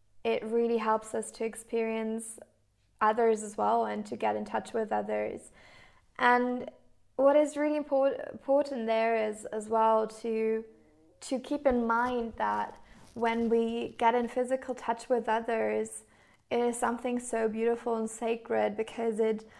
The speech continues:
on hormonal levels, it really, it releases hormones, and it really helps us, our serotonin,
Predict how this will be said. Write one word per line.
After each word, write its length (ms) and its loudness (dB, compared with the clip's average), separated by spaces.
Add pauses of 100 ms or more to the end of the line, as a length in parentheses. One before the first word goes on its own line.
(220)
on 160 6
hormonal 640 4
levels, 580 2
it 180 -6
really, 500 0
it 100 0
releases 500 0
hormones, 960 -2 (520)
and 600 2
it 80 4
really 440 4
helps 500 2
us, 520 2 (580)
our 280 8
serotonin, 1160 0